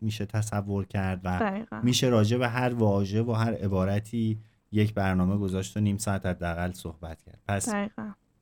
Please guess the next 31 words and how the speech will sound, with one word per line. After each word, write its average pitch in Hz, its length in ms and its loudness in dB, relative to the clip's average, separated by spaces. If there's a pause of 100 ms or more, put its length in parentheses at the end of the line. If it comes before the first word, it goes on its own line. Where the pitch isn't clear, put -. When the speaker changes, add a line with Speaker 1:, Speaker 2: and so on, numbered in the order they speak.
(300)
Speaker 1:
اه، 107 340 4 (360)
و 117 100 6
فکر 143 260 2
می‌کنم 147 340 2
با 139 120 6
توجه 123 500 0
به، 110 380 4 (360)
اه، 107 180 4
میزان 113 640 6
شنونده‌ای 101 580 2
که 98 140 -4
این 92 180 -2
برنامه 92 440 0
داره، 107 680 0 (140)
بسیار 104 460 2
هم 120 220 0
مورد 101 320 2
پسند 101 500 -2
هست 110 500 0 (380)
و 92 500 2 (420)
در 92 180 0
واقع 92 220 -2
هر 120 280 0 (160)
سوژه‌ای 110 580 0
که 113 120 -4
شما 98 320 0
در 95 160 -2
نظر 92 340 -2
بگیرید 92 540 -4
رو 117 220 -2
قطعاً 104 560 0